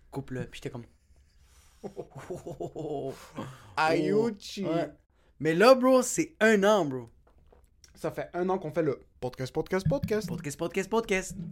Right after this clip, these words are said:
Speaker 2: Qui, au début, tu voulais pas faire le podcast,
Speaker 1: Je voulais pas le
Speaker 2: podcast,
Speaker 1: faire.
Speaker 2: podcast. Puis c'est grâce à ça qu'on est maintenant dans notre studio.
Speaker 1: On a un studio.
Speaker 2: Qui est un garde-robe.
Speaker 1: Yo, yo, on a vraiment un studio, on a des nouvelles lumières. Comme, on a que upgradé.
Speaker 2: On a continué d'upgrader.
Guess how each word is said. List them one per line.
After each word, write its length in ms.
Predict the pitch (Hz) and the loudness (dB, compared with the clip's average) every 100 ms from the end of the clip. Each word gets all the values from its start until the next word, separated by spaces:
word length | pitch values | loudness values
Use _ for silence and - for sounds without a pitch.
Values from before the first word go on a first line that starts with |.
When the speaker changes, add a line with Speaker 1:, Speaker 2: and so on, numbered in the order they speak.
| - | -16
Speaker 2:
Qui, 220 | - 160 151 | -10 -8 -4
au 100 | 143 | -4
début, 220 | 135 156 | -4 -4
tu 100 | 147 | -6
voulais 180 | 127 113 | -6 -4
pas 160 | 143 151 | -4 -4
faire 140 | 160 | -2
le 180 | 120 - - | -4 -6 -8
podcast, 200 | 127 - | -8 -4
Speaker 1:
Je 40 | 131 | -2
voulais 80 | |
pas 80 | 147 | 0
le 40 | 147 | 4
Speaker 2:
podcast, 180 | 156 | 4
Speaker 1:
faire. 0 | 190 | 2
Speaker 2:
podcast. 280 | 220 247 - - _ | -4 -8 -18 -20 _
Puis 100 | - | -8
c'est 80 | 160 | -8
grâce 260 | 135 156 160 | -2 -4 -2
à 40 | |
ça 120 | 143 | -4
qu'on 140 | 170 143 | -4 -4
est 60 | |
maintenant 240 | 135 135 147 | -4 -4 -4
dans 80 | 131 | -6
notre 200 | 123 - | -8 -10
studio. 360 | - 120 127 120 | -14 -12 -10 -4
Speaker 1:
On 80 | 151 | -2
a 40 | |
un 40 | 147 | -2
studio. 440 | - 139 143 165 | -4 0 2 2
Speaker 2:
Qui 80 | 147 | 0
est 40 | 147 | -4
un 120 | 135 | -2
garde-robe. 720 | 135 131 127 127 147 214 202 _ 143 | -2 -2 -2 -4 -6 -8 -14 _ -4
Speaker 1:
Yo, 560 | 156 147 180 233 180 135 | -4 8 12 12 10 2
yo, 180 | 170 220 | 6 8
on 100 | 175 180 | 8 4
a 60 | |
vraiment 240 | 175 196 226 | 2 2 2
un 80 | |
studio, 280 | 202 165 208 | 2 4 6
on 100 | 196 | 6
a 80 | 170 | 4
des 140 | 156 170 | 4 2
nouvelles 340 | 185 208 196 | 4 4 4
lumières. 340 | 185 180 196 | 2 2 2
Comme, 160 | - 180 - - - | 2 0 -6 -20 -2
on 140 | 185 196 | 2 2
a 60 | 180 | 2
que 200 | - 285 | 4 6
upgradé. 640 | 175 147 156 165 202 131 - - | 6 2 0 0 -2 -6 -14 -4
Speaker 2:
On 100 | 156 | -2
a 80 | |
continué 300 | 151 143 165 | -2 -4 -2
d'upgrader. 420 | 143 113 117 113 | -2 -4 -8 -12